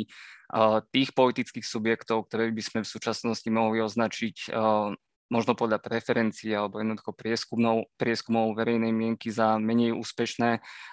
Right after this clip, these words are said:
alebo menej perspektívne. Eh, teda predovšetkým, <clears throat> teda predovšetkým L S N S, eh, taktiež Slovenské hnutie obrody alebo Život, eh, národná strana.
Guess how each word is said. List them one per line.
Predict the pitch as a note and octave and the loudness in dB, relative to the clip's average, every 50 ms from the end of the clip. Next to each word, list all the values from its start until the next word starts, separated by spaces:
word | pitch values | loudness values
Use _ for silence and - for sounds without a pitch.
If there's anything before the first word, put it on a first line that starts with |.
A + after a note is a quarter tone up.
| - - | -4 0
alebo | A2 A2 G#2 G#2+ G#2+ | 0 0 2 2 2
menej | A2 A#2 A#2+ A#2 | 2 4 4 2
perspektívne. | A2 - A#2+ A2+ - - - G#2+ - - B2 A#2+ A2+ A#2 A#2 A#2 A2+ G#2+ - _ _ _ _ - - - _ - | 2 2 0 0 0 -4 -6 -6 -4 -2 -2 0 2 2 2 2 0 -2 -6 _ _ _ _ -20 -20 -20 _ -4
Eh, | - A2+ A2 A2 G#2+ A2 A2 - | 0 2 4 4 4 2 0 0
teda | - A2+ A#2+ A#2+ | 2 4 4 4
predovšetkým, | - B2+ A#2 A#2 A#2+ G#2+ - - A2 - - - A#2 A#2 A#2 A#2 A#2 A2+ - _ _ _ E3 | 4 2 2 2 2 2 2 -2 -2 -2 -2 2 4 4 6 4 4 0 -2 _ _ _ 6
<clears throat> | F#3+ D3+ A#2+ - _ _ _ _ _ _ _ _ _ - - - | 6 6 6 0 _ _ _ _ _ _ _ _ _ -6 2 4
teda | C3+ B2 A#2 | 6 6 6
predovšetkým | - A#2 A#2 A2 A#2 - - A#2 - - - A#2+ A#2 A2+ A2+ A#2 A2+ G#2 - - _ _ | 4 0 -2 0 0 2 0 0 0 0 2 4 4 6 6 4 2 0 -4 -8 _ _
L | - B2 | 4 4
S | B2+ - - | 4 4 4
N | - A2+ A2 | 0 -2 -2
S, | A2 G#2+ - - | -2 -4 2 4
eh, | - B2+ A#2+ - _ _ _ _ _ - - - - - _ _ - - A#2 G#2+ A2 A2 A2 A2 A2 A2 - - | 4 4 4 2 _ _ _ _ _ -20 -20 -20 -20 -20 _ _ -6 -2 0 2 2 2 2 2 0 0 0 -2
taktiež | A#2 A2 - A#2+ A2+ G#2 - | -2 -2 -2 -4 -6 -2 0
Slovenské | - A#2 A#2+ A#2 - - A#2 G#2+ | 2 2 2 2 2 0 0 2
hnutie | A2+ A#2+ A#2+ - - C3+ | 2 2 2 2 4 4
obrody | B2+ A#2+ A2 A#2+ A#2 A#2+ A2+ G#2+ A2+ A2+ A2+ | 4 4 4 2 2 2 0 0 -2 -2 0
alebo | A2 G#2+ G#2+ A2 A2 G#2+ G#2 A2+ A2 G#2+ A2 A2 A2 A2 A2 - - _ _ - | 0 0 0 -2 -2 -2 -2 0 0 0 2 0 0 -2 -4 -6 -10 _ _ -10
Život, | A#2 A2 A2+ A2+ A#2 A#2 A2 - _ | -6 -4 0 2 2 0 0 -2 _
eh, | - - - - A2+ A2 A2 G#2+ G#2+ G#2+ A2 | -16 -16 -8 -4 -2 0 2 2 2 0 0
národná | G#2+ A2+ A#2 A#2 A#2 A#2 A2+ A2+ A2 G#2+ | 2 2 4 4 4 2 2 0 -2 -4
strana. | - - - B2 B2 B2 B2 A#2+ A2 | -6 -6 0 2 4 6 6 6 4